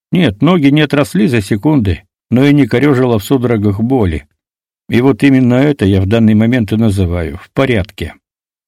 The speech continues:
К началу действия противофазы я уже занял подходящую позицию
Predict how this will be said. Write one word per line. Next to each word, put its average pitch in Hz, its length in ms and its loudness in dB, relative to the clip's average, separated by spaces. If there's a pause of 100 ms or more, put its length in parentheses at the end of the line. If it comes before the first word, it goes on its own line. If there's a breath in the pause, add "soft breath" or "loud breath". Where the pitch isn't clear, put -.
(300)
К - 60 -10
началу 123 420 2
действия 123 500 0
противофазы 117 760 0
я 113 160 2
уже 107 180 0
занял 104 340 2
подходящую 104 680 -2
позицию 98 720 -2